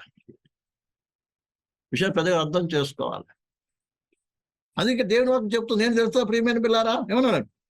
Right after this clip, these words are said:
ఆ, "శరీరం అనుసరింపక ఆత్మను అనుసరించి నడుచు-, అనుసరించియే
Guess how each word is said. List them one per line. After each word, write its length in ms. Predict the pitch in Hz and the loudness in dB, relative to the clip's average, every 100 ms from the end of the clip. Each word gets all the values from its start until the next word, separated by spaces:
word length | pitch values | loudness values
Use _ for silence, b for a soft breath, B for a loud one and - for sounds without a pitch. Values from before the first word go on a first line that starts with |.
| _ _ _ _ 208 | _ _ _ _ -2
ఆ, 80 | 247 | 0
"శరీరం 680 | - 165 214 262 285 285 262 | 0 0 0 0 0 0 2
అనుసరింపక 600 | 262 254 262 254 269 247 | 0 0 0 0 -2 -2
ఆత్మను 500 | 190 226 254 269 254 | 0 0 -2 -2 0
అనుసరించి 640 | 254 254 254 247 247 247 | 0 0 0 0 2 2
నడుచు-, 1040 | 226 226 247 - 240 214 196 190 180 156 | 2 2 0 -2 0 2 2 2 0 0
అనుసరించియే 1000 | 170 233 233 247 247 240 240 294 311 147 | -2 0 0 2 2 2 2 2 0 -4